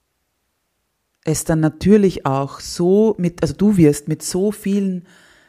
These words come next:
schönen, intensiven, tollen, wundervollen Momenten und Situationen belohnt, die dann einfach mit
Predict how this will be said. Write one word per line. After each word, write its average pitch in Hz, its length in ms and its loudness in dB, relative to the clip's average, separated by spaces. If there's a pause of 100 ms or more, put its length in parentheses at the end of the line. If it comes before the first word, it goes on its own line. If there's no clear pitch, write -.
(120)
schönen, 185 920 -2
intensiven, 180 1400 -2
tollen, 180 760 2 (680)
wundervollen 156 1000 2 (720)
Momenten 160 640 0
und 151 120 -2
Situationen 156 1200 -2 (460)
belohnt, 160 680 2 (220)
die 175 100 -4
dann 170 140 0
einfach 160 680 -2 (1700)
mit 208 440 -2